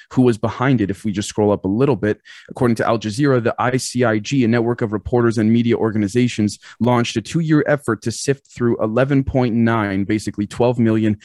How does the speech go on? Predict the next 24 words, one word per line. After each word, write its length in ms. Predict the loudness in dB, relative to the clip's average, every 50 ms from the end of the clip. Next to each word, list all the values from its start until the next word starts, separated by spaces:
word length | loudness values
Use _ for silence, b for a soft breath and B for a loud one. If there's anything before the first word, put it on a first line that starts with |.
| B B _
confidential 760 | -10 -4 -2 0 0 0 -2 -4 -2 0 0 0 0 -2 -6 -8
files 500 | -4 -4 -2 0 0 0 -2 -2 -4 -4
leaked 220 | -4 -4 -4 -4
to 140 | -2 0 2
it, 160 | 2 0 B B B B B _ 0
aided 380 | 2 2 4 4 2 2 2
in 180 | 2 2 2 4
that 160 | 2 2 0 -2
effort 360 | -4 -6 -4 -4 -4 -4 -2 -2
by 120 | 0 2
more 220 | 2 4 4 2 2
than 160 | 0 -2 -4
six 260 | -4 -6 -8 -8 -2
hundred 420 | 0 0 2 2 0 -2 -2 -4
journalists 460 | -2 0 0 2 0 0 -4 -6 -10 -10
from 180 | -6 -2 -2
a 60 | -2
hundred 320 | 0 -2 0 0 0 0 -2
fifty 240 | -2 -6 -2 0 2
media 380 | 2 2 2 2 2 0 0 0
outlets, 400 | -2 -2 -2 -4 -6 -6 -6 -6 -4
end 180 | -4 -4 -4
quote. 300 | -4 -4 -2 -2 0 2
Now, 320 | 2 2 2 0 -2 -6